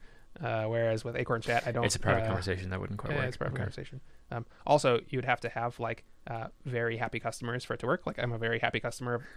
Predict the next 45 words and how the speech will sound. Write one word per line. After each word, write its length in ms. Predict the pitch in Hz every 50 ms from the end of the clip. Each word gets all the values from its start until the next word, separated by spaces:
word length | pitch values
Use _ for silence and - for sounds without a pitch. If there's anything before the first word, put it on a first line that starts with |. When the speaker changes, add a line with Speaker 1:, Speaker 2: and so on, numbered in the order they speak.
| - -
Speaker 1:
Microacquire. 460 | 147 131 120 131 123 - 135 139 135
Well, 140 | 131 123 110
I'm 60 | 113
not 160 | 120 117 113
even 120 | 117 110 113
a 40 | -
customer. 280 | - 120 - - 110
I 40 | 107
didn't 140 | 113 110 -
pay 120 | - 117
them 140 | 113 113 113
any 100 | 113 113
money. 300 | 117 120 113 107 104 - -
<laughs> 40 | -
The 120 | - 117
Speaker 2:
Mm. 20 | 107
Speaker 1:
buyer 220 | 117 117 117 113 110
did, 200 | 110 101 104 110
but, 180 | 120 117 - - - - - - - - -
um, 300 | - 117 104 101 101 104 - - - - - - - - - - - - - - - - - -
and 120 | - 120 -
so 80 | -
that's 220 | 107 110 120 - -
why 180 | 127 127 127 131
it 80 | 139
works. 320 | 143 151 160 160 - - - -
Speaker 2:
Mm. 160 | 95 92 95 98 - - -
Speaker 1:
Uh, 180 | 113 107 107 101 - - - - - - - -
currently, 300 | - - 123 117 113 -
Acorn 220 | 113 107 - 113 107
Chat 160 | - 110 107
is 100 | 107 -
too, 180 | - - 123 117 - - -
too 160 | - - 110
new 180 | 110 110 107 107
<laughs> 240 | 107 - - -
for, 200 | - - - -
Speaker 2:
Mm. 120 | - 95 92
Speaker 1:
for 180 | - - 127
any 120 | 113 113 113
of 80 | 110
this 100 | 113 110 -
to 80 | -
matter. 280 | 117 113 113 110 117 - - - -
Yeah. 80 | -